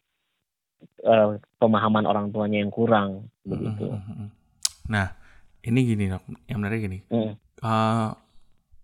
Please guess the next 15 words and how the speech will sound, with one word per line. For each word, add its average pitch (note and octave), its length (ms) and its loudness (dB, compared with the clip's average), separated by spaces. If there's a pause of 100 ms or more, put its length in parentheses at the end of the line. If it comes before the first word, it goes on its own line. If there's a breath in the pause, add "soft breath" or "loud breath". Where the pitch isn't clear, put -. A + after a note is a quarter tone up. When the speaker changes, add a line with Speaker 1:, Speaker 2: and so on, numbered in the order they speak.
(340)
Speaker 2:
harus A2 640 -4
diakui A#2 480 0
bahwa F#2 240 -2 (440)
mayoritas A#2+ 600 0
pendengar, G2 480 -6 (100)
pendengar F#2+ 380 -4
podcast - 320 -10
dokter - 360 -12
pribadi F#2 520 -10
ini G2 120 -8
kan B2 280 -6 (320 loud breath)
tinggal G2+ 240 -2
di G2+ 80 0
Speaker 1:
Mm. A2 80 0
Speaker 2:
perkotaan, - 560 -8